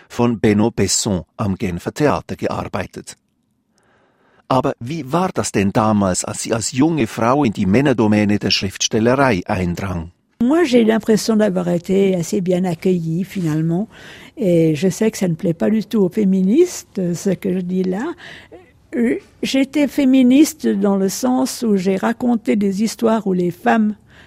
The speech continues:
Speaker 2: vivaient une vie libre, euh, vivaient comme les féministes trouvaient qu'il fallait vivre, mais sans jamais militer. J'ai jamais été une militante féministe et je ne le suis encore pas maintenant.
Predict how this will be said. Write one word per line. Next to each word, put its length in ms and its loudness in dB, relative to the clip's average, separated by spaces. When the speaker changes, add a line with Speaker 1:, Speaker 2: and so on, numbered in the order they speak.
Speaker 2:
vivaient 480 2
une 180 4
vie 480 0
libre, 640 0
euh, 640 0
vivaient 400 4
comme 420 2
les 140 2
féministes 880 2
trouvaient 380 2
qu'il 160 -16
fallait 300 2
vivre, 480 -2
mais 420 2
sans 260 0
jamais 540 2
militer. 760 4
J'ai 140 0
jamais 320 0
été 240 0
une 160 2
militante 600 0
féministe 760 2
et 100 -2
je 120 -2
ne 100 0
le 100 2
suis 220 -2
encore 460 -6
pas 160 0
maintenant. 480 -2